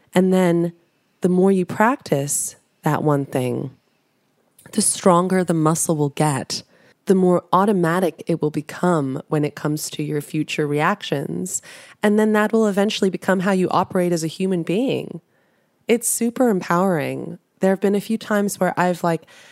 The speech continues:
felt a trigger and held back and, you know, gone through that process of, like, maybe rain, the rain meditation for self-compassion, where I recognize the trigger,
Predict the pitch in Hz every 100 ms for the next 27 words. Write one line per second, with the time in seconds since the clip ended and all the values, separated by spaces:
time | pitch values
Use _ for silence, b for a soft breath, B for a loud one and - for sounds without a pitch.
0 | B B B - - 208 233 226 - 214
1 | 202 180 175 147 151 - 196 214 - 185
2 | 190 185 - 156 151 B B B B B
3 | 185 175 170 185 190 196 196 170 - 202
4 | 196 185 180 165 160 156 160 165 160 147
5 | 147 180 185 185 185 190 - - 151 151
6 | 165 170 170 170 170 160 156 160 160 151
7 | - 151 156 - 147 147 - 156 151 156
8 | - 185 190 196 B B B B B B
9 | - 151 143 180 233 202 190 180 175 170
10 | 170 180 - - _ _ _ - - 160
11 | 156 160 151 147 160